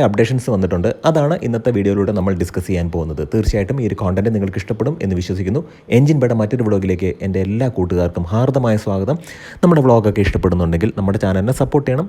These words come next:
സബ്സ്ക്രൈബ് ചെയ്യണം, മാക്സിമം നിങ്ങളിന്ന് ലൈക്ക് ചെയ്യണം, ഷെയർ ചെയ്യണം, നിങ്ങളുടെ അഭിപ്രായങ്ങൾ തീർച്ചയായിട്ടും കമന്റ് ചെയ്യണം.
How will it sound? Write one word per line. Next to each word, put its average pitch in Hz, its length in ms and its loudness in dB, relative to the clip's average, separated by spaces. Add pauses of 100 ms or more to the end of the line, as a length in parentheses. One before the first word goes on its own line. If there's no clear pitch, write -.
സബ്സ്ക്രൈബ് 160 420 4
ചെയ്യണം, 113 240 0 (160)
മാക്സിമം 143 300 -2
നിങ്ങളിന്ന് 110 420 0
ലൈക്ക് 90 160 0
ചെയ്യണം, 104 300 -2
ഷെയർ 110 160 2
ചെയ്യണം, 101 220 0 (360)
നിങ്ങളുടെ 151 260 4
അഭിപ്രായങ്ങൾ 95 480 2
തീർച്ചയായിട്ടും 95 520 0
കമന്റ് 76 220 -4
ചെയ്യണം. 71 160 -4